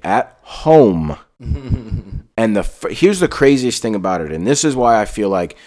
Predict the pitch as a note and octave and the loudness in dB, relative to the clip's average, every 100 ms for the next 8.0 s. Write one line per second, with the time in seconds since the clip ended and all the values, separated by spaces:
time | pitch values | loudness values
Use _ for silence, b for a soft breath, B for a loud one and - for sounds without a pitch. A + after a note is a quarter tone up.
0 | B G2+ F#2+ F2+ D#2 D#2+ F2+ F#2+ A2 A2+ | B -4 -4 -6 -8 -6 -2 0 2 2
1 | A2+ G2+ F#2+ F#2 F#2+ F2+ F2 E2+ E2 D#2+ | -2 -2 -2 -2 -6 -4 -4 -6 -8 -8
2 | D#2 F2 F2+ E2 D#2 C#2+ - B B G2+ | -6 -6 -6 -8 -10 -10 -16 B B -8
3 | E2+ E2 D#2 D#2 - C#2+ G#1 G1+ b b | -6 -6 -6 -8 -10 -12 -12 -16 b b
4 | - - - A#2+ A#2+ - A2 G2+ - G#2 | -16 -12 -4 -2 0 0 2 0 -2 -4
5 | F#2+ F2 E2+ E2 E2+ D#2+ E2 D#2+ D#2 D#2 | -4 -6 -6 -4 -4 -4 -6 -6 -6 -8
6 | D2 C2+ B1+ b b b b b _ _ | -10 -12 -14 b b b b b _ _
7 | - D#3 C3+ D#3 - D3+ C3+ B2 A2+ F#2+ | -10 0 2 2 0 0 2 2 0 -6